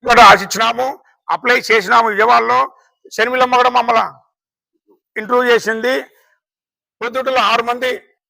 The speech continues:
అప్లై చేశారు. ఆమె మాతో, "మీ ఆరు మందిలో ఎవరికి టికెట్ ఇచ్చినా కూడా మీరు అందరు చేయాలని మాతో ప్రమాణ స్వీకారం చేయించుకునేది." దానికి మేము కట్టుబడి, నేను ఒకటే చెప్పినాను ఆమె కూడా, "అమ్మ, మాకు ఇచ్చిన ఒకటి నాకు, ఎవరికి ఇచ్చినా నేను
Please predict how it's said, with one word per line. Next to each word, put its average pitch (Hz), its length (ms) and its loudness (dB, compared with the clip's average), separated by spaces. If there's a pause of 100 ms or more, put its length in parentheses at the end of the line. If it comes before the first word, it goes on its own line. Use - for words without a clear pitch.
(560)
అప్లై 226 240 0
చేశారు. 214 680 2 (520)
ఆమె 247 220 6
మాతో, 226 460 2 (420)
"మీ 240 160 0
ఆరు 226 240 0
మందిలో 247 380 -2
ఎవరికి 240 260 -4
టికెట్ 240 280 -2
ఇచ్చినా 202 260 -8
కూడా 226 340 4 (300)
మీరు 240 160 4
అందరు 233 380 2
చేయాలని 233 380 4
మాతో 233 280 2
ప్రమాణ 214 340 2
స్వీకారం 226 320 -2
చేయించుకునేది." 226 680 0 (1080)
దానికి 240 300 4
మేము 240 160 0
కట్టుబడి, 240 640 0 (280)
నేను 233 180 -2
ఒకటే 233 180 0
చెప్పినాను 226 400 0
ఆమె 226 180 4
కూడా, 208 340 0 (340)
"అమ్మ, 226 180 4
మాకు 214 320 4
ఇచ్చిన 233 240 -2
ఒకటి 226 280 4
నాకు, 233 520 2 (220)
ఎవరికి 233 320 -2
ఇచ్చినా 240 280 0
నేను 233 460 0